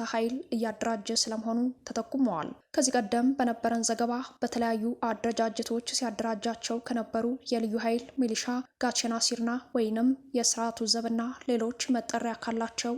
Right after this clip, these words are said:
አደረጃጀቶች በተጨማሪ አዳዲስ ሰልጣኞችን አሰልጥኖ በማስመረቅ ላይ ነው። በተለይም ወደ አማራ ቀጠናዎች ልዩ ኃይሉን ማዝመቱን ተከትሎ ተጨማሪ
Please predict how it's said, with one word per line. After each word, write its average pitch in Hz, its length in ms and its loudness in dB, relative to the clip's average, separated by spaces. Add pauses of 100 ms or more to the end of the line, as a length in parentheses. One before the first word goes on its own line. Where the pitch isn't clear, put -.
አደረጃጀቶች 226 840 -4
በተጨማሪ 226 640 0 (200)
አዳዲስ 233 420 2
ሰልጣኞችን 233 840 0
አሰልጥኖ 233 500 0 (160)
በማስመረቅ 226 560 -2
ላይ 247 180 0
ነው። 180 140 -2 (180)
በተለይም 247 400 2 (100)
ወደ 254 180 2
አማራ 226 320 2
ቀጠናዎች 233 640 -2
ልዩ 247 180 4
ኃይሉን 226 400 0
ማዝመቱን 233 480 0
ተከትሎ 233 380 0 (240)
ተጨማሪ 226 560 -2